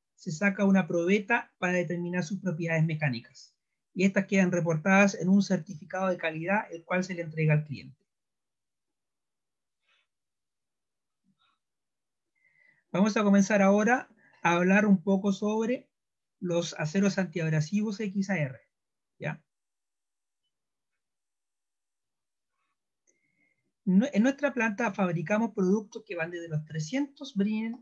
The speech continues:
hasta los seiscientos Brinell. Este número que aparece aquí al lado de la descripción del producto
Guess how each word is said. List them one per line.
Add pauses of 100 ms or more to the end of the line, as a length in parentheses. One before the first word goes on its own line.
hasta
los
seiscientos
Brinell. (420)
Este
número
que
aparece
aquí
al
lado
de
la
descripción
del
producto